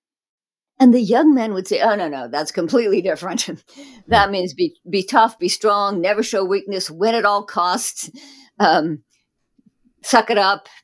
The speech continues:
Speaker 1: play through pain." Uh, what else? Uh, "Be competitive, get rich, get laid." <laughs> I'm using their
Speaker 2: Oof.
Speaker 1: language. <laughs>
Speaker 2: Uh-huh.
Speaker 1: In other words, um, it appears that all around the world,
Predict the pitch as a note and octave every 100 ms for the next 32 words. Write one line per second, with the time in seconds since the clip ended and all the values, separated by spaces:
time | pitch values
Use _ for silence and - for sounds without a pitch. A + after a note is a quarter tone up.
0 | _ A#3 A3+ B3+ A3+ G3 F#3 F3 E3 B3
1 | A#3 _ _ _ D3+ D#3 C#3+ C#3+ D3+ C3
2 | C#3+ - A#2 D3 D3+ G#3 A#3+ A#3 F3+ F#3
3 | F#3 D3 D#3+ F#3 D#3+ D#3 C#3+ - - -
4 | - C3+ C3 C#3+ D3 D3+ - _ _ D#3+
5 | D3+ D#3 D3 C#3 B2+ A#2 C3+ C#3 - C#3+
6 | G2 E2 G#2 - _ _ _ _ _ _
7 | _ _ _ _ _ C#4 D#4+ F4+ D#4 C#4
8 | C4 B3+ - - A#3+ G#3+ G3 F#3+ _ _
9 | _ E3 - C4+ A#3+ - F#4 G4+ E4 -
10 | B3+ - B3 D4+ D#4+ G#3 E3+ F3 D3 C3
11 | G3 F4+ A#2+ G2 -